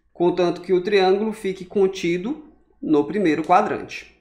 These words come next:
Ao final, a gente vai acabar determinando as coordenadas do ponto A, né? É justamente isso que o enunciado pede.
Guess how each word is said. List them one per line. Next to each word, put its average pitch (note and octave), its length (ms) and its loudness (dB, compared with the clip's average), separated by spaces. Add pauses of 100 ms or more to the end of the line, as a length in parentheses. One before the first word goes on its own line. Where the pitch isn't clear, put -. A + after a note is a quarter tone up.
Ao F3 220 6
final, G#3+ 340 2
a G#3+ 60 2
gente G3+ 220 -4
vai D#3+ 140 2
acabar D3+ 400 4
determinando F3 920 0 (200)
as D#3+ 200 -2
coordenadas F#3 640 2
do G3+ 100 -10
ponto G#3 340 -2
A, F#3 180 6
né? C3+ 240 0
É C3 40 -4
justamente E3+ 600 0
isso F#3+ 260 -6
que A3 120 -6
o A3 100 0
enunciado G#3+ 580 2
pede. - 480 -8